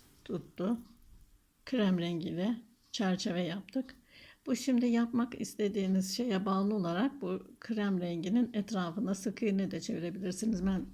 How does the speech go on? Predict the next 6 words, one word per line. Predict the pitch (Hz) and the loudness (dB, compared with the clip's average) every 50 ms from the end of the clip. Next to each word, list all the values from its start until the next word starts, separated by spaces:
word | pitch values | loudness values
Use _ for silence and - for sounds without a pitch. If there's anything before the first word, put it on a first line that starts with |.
| - - - | -14 -8 -4
ben | 208 196 185 | -2 -2 0
mesela | 180 160 170 190 - 202 202 | 0 -2 -4 -4 -4 -4 -4
çanta | 196 - 226 190 170 190 - | -2 -2 -4 -4 -4 -4 -4
yaparken | 165 175 185 - 208 214 208 208 - 247 254 302 - - - - - - _ _ - | -4 -6 -6 -6 -6 -6 -6 -4 -4 -4 -4 -4 -6 -10 -20 -20 -20 -20 _ _ -2
bir | 220 214 | 0 0
sırada | 196 196 - 175 160 156 196 202 208 247 262 | 0 -2 -2 -2 -2 -2 -2 -2 -4 -4 -4